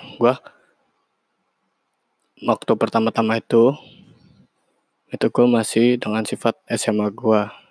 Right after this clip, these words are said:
Ya dari T K, T K gua pendiam, S D, S M P, S M A itu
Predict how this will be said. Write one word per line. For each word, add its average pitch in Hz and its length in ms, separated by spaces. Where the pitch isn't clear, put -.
Ya 104 160
dari 110 320
T 113 160
K, 160 240
T 107 80
K - 60
gua 143 80
pendiam, 123 480
S 117 200
D, 113 200
S - 80
M 110 160
P, 120 160
S 117 160
M 113 160
A 139 240
itu 143 320